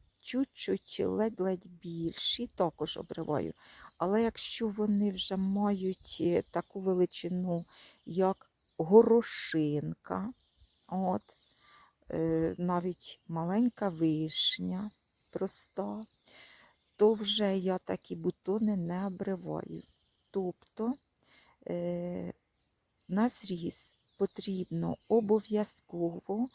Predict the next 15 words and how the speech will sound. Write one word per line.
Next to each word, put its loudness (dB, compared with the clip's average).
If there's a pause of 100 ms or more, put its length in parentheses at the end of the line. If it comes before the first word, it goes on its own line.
(320)
обірвати 4
бічні 0
бутони. -2 (240)
Тобто 0
оцих -2
бутонів 2 (440)
не 4
має 2
бути, -2
якщо -2
ви 4
здаєте -2
квітку -10
на -2
зріз -8